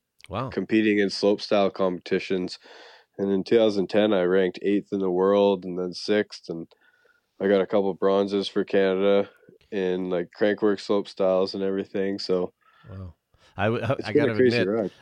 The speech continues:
Speaker 1: I was, I was taking a look at your Instagram, and I, I assumed it was you, but I, I, that's, I was gonna go down that road. I'm like,
Speaker 2: <laughs>
Speaker 1: "Man, <laughs> you're doing some crazy stuff." <laughs> Like, uh,
Speaker 2: <laughs>
Speaker 1: spinning the bike around you in midair, and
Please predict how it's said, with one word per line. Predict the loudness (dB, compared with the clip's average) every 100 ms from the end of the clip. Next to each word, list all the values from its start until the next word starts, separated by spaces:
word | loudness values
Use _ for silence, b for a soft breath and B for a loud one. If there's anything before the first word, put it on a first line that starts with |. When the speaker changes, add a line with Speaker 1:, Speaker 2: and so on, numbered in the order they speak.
| -6
Speaker 1:
I | -2
was, | -2 -4
I | -4
was | -4 -4
taking | -6 -6 -4
a | -4
look | -6 -6
at | -8
your | -4 -4
Instagram, | -6 -8 -8 -4 -4 -4 -4
and | -4
I, | -4 -6
I | -4 -4
assumed | -4 -4 -2 -2 -2
it | -2
was | -4 -8
you, | -6 -6
but | -4 -4
I, | -4 -4 -8
I, |
that's, | -6 -4 -4 -8 -12
I | -8
was | -8
gonna | -8 -6
go | -4 -4
down | -2 -2
that | -4 -4
road. | -2 0
I'm | 0
like, | 0 -2
Speaker 2:
<laughs> |
Speaker 1:
"Man, | -4 -4
<laughs> | -6 -6
you're | -8 -4
doing | -2 -2
some | -4 -8
crazy | -4 -4 -4 -8
stuff." | -8 -6 -6 -2 2
<laughs> | 2 2 2 2
Like, | 2 2 2
uh, | 0 -2
Speaker 2:
<laughs> | -12 -14 -20
Speaker 1:
spinning | -10 -4 -2 0
the | -2
bike | 0 -2 -2
around | -4 -2 -2 -2
you | -4
in | -2 -2
midair, | 0 0 0 0
and | -2 -6